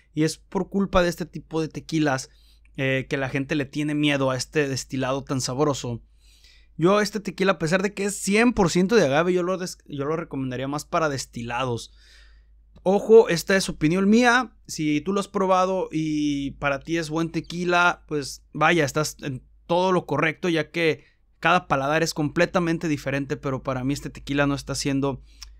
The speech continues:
vaya, de mi agrado. Vamos a darle el último trago para no quedarnos con la duda, para no quedarnos con esa opinión de que este no es,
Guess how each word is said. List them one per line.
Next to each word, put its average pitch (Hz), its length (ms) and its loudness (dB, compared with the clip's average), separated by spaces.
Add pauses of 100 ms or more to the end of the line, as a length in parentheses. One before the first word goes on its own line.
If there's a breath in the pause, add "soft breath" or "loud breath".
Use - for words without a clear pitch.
(160 loud breath)
vaya, 156 280 4
de 139 100 -2
mi 131 120 0
agrado. 123 420 0
Vamos 180 480 -4 (300)
a 147 100 -4
darle 185 220 -2
el 202 100 -2
último 220 380 0
trago 190 340 4
para 160 200 4
no 160 180 -4
quedarnos 196 360 0
con 151 160 -4
la 135 80 -2
duda, 170 280 4
para 143 160 0
no 151 120 -2
quedarnos 180 440 0
con 139 160 -8
esa 165 180 -6
opinión 147 420 -4
de 156 140 -2
que - 260 -4
este 147 300 2
no 143 260 2
es, 147 240 0